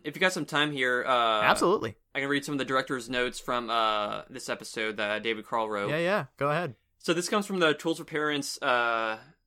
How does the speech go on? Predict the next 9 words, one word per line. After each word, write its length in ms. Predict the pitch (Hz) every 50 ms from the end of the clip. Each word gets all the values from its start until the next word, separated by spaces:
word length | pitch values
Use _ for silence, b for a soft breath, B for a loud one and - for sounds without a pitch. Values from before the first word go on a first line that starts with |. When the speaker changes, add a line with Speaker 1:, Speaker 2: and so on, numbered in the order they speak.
| _ _
Speaker 1:
P 140 | - - 139
D 160 | 127 127 123
F, 300 | 120 120 - - - -
um, 340 | - 135 120 117 113 110 110
for 140 | - - 127
this 160 | 120 117 -
episode, 600 | 131 117 - 113 - - 117 113 113 113 113 110 -
and, 540 | 101 117 113 113 113 110 110 110 101 - - _ _ _ _ _ _ _
um, 220 | - 135 123 123